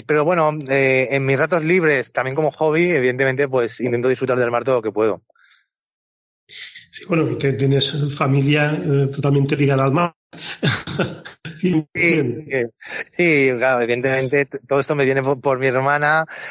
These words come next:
Speaker 1: eh, la, eh, que, que, que con su, em, eh, con su iniciativa hace ya, hace, hace once años que empezó con,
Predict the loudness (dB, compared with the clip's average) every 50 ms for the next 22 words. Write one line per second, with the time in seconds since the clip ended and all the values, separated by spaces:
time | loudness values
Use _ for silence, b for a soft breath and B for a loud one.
0 | B B 0 2 2 2 2 2 2 2 2 2 2 2 2 0 -2 -2 -2 -2
1 | 0 0 -2 -2 0 -2 -4 -2 -2 -2 -4 -4 -2 0 2 2 4 4 4 2
2 | 2 2 2 0 0 -2 -4 -4 -4 -6 -6 -8 -12 -16 -20 -20 B B B B
3 | B -2 0 2 2 0 2 0 0 0 2 2 2 0 0 0 0 0 2 2
4 | 2 2 2 2 2 0 -2 -4 -10 -12 -6 -2 0 0 2 2 0 -2 -4 _
5 | -8 -8 -4 -2 -4 -4 -2 -2 0 0 0 0 0 0 0 -2 -2 -2 -4 -4
6 | -4 -4 -6 -6 -4 -2 -2 -2 0 0 0 -2 -2 -4